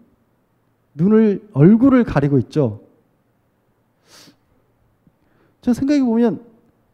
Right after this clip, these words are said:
눈을 이렇게 가리는 바람에 정작 자신의 몸은 다 보여주고 있어요. 어떤 생각이 드세요, 여기서?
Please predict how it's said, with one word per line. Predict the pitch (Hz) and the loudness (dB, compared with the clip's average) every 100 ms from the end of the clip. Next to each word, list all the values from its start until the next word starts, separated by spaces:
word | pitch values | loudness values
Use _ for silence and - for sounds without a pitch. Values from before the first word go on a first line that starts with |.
| _ | _
눈을 | 151 247 277 269 240 208 143 | -2 2 2 2 0 -4 -4
이렇게 | 175 220 233 | -4 -4 -4
가리는 | - 147 202 196 | -2 -2 0 2
바람에 | 165 147 170 196 113 - _ _ _ _ _ _ | 2 2 0 -2 -4 -10 _ _ _ _ _ _
정작 | - 185 226 226 226 226 - _ _ | -4 -4 0 0 0 -2 -14 _ _
자신의 | - 156 151 202 | -8 -6 -4 -4
몸은 | 180 143 165 | -2 -2 -4
다 | - - - | -6 -4 -2
보여주고 | - 147 143 127 | 0 0 0 -4
있어요. | 113 - 110 107 - _ _ _ _ _ _ _ _ _ _ _ _ _ _ _ _ _ _ _ _ _ | -8 -8 -12 -12 -18 _ _ _ _ _ _ _ _ _ _ _ _ _ _ _ _ _ _ _ _ _
어떤 | 143 156 302 | -2 0 0
생각이 | 269 214 160 | 0 0 -4
드세요, | 117 127 135 | -6 -6 -6
여기서? | 113 104 190 | -6 -8 -10